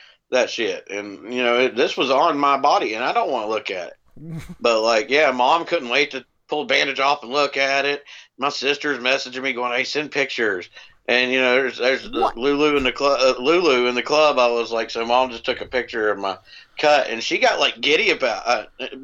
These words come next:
Speaker 1: she did. She got giddy and happy. She's like, "Oh, send me pictures. I wanna see pictures." And I'm like, "Man, this is just, what's wrong with you people?"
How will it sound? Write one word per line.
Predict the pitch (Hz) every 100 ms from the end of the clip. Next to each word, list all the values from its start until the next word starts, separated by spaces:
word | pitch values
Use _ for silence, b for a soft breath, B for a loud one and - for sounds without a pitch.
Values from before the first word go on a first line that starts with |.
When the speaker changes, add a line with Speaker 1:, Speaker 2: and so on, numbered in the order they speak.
| 135
Speaker 1:
she | - 190
did. | 196 220
She | -
got | 175 147
giddy | 131 170 165
and | 117
happy. | 156 160
She's | 120
like, | 123
"Oh, | 147
send | 135 151
me | 160
pictures. | 165 151 127
I | 139
wanna | 160
see | 170
pictures." | 160 156 117 - b b b b -
And | 135
I'm | 175
like, | 185 175
"Man, | 190 254
this | 311 330
is | 294
just, | 277 - -
what's | 208 -
wrong | - 156
with | 262 -
you |
people?" | 98 - -